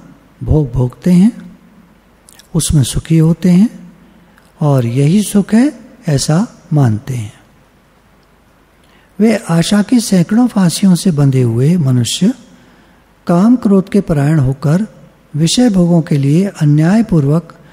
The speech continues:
धन आदि पदार्थों का संग्रह करने की चेष्टा करते हैं। फिर वही बात आ गई, बहुत सारी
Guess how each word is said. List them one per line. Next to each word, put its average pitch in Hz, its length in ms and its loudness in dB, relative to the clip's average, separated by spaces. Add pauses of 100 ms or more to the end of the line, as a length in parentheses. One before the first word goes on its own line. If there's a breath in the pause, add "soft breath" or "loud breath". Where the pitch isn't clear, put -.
(280 soft breath)
धन 208 220 4
आदि 214 240 2
पदार्थों 156 540 -2
का 196 160 0
संग्रह 160 400 0
करने 135 340 -2
की 214 140 -4
चेष्टा 135 420 -2
करते 120 360 -10
हैं। 123 120 -12 (920)
फिर 131 120 -2
वही 139 180 -2
बात 147 240 -4
आ 147 80 -2
गई, 170 220 -2 (1700)
बहुत 185 240 2
सारी 190 560 0